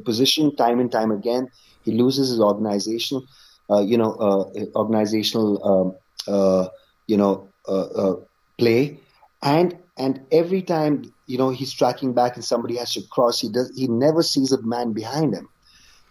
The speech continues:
and he misses the ball. And the guy, you know, just there, there's a guy there. You know, it happened with Leipzig. It happened against Sevilla in the f-, you know, in the, in the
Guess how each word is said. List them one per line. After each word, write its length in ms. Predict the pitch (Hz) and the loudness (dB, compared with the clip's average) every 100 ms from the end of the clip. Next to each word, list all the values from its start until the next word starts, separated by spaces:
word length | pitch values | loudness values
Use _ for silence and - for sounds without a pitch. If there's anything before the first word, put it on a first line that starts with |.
| _ | _
and 140 | 131 127 | 0 2
he 80 | 123 | 4
misses 400 | 120 156 185 139 | 4 2 2 0
the 80 | |
ball. 280 | 117 123 123 | 2 4 4
And 120 | 120 | 0
the 60 | 113 | -4
guy, 200 | 117 113 | -2 -2
you 140 | 113 | -2
know, 100 | 117 | -6
just 380 | 110 117 - - _ _ _ _ _ - | -8 -8 -10 -14 _ _ _ _ _ -4
there, 240 | 117 110 98 | 0 0 0
there's 200 | 110 104 | -2 0
a 60 | |
guy 240 | 101 120 123 | 2 4 4
there. 300 | 107 104 101 - | 4 2 0 -4
You 140 | 113 | -6
know, 140 | 104 98 | -4 -4
it 100 | - | -6
happened 280 | 104 117 | -4 0
with 100 | 110 | 0
Leipzig. 460 | 101 104 98 107 98 | 2 0 0 0 0
It 60 | 101 | 0
happened 300 | 101 107 104 | -2 2 2
against 280 | 101 101 | 2 2
Sevilla 440 | - 101 113 104 104 - - - - - - _ - | 2 4 6 6 4 -2 -20 -20 -20 -20 -20 _ -2
in 140 | 123 | 0
the 60 | 117 | 0
f-, 180 | - - - | -4 -10 -2
you 100 | 113 | 0
know, 180 | 104 - | 0 0
in 140 | 117 | -2
the, 180 | 113 - | 0 -2
in 120 | 131 117 | 0 2
the 180 | 110 | 0